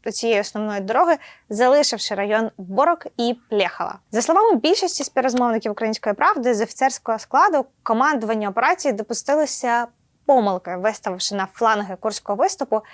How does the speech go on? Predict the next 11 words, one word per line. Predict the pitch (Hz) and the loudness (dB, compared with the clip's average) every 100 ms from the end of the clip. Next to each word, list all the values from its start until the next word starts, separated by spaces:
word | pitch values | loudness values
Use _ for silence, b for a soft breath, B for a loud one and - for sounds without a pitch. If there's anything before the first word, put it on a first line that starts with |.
| B | B
слабші | - 233 214 208 - | -6 0 0 0 -6
підрозділи, | 190 190 185 175 170 180 190 | -4 0 0 -2 -12 -14 -8
тоді | 208 262 | 0 0
як | 226 | 0
сильніші, | - 214 214 277 359 254 208 | -2 -2 0 0 0 -2 -4
зокрема | 202 196 190 185 | -4 -4 -4 -4
дев'яносто | 185 202 - | -6 -8 -6
п'ятка, | - 285 269 220 | 0 0 0 -6
вісімдесятка, | - 202 233 269 - | -6 -6 -2 -2 -2
вісімдесят | 202 208 190 196 190 | -10 -8 -8 -6 0
друга, | 302 269 | 2 2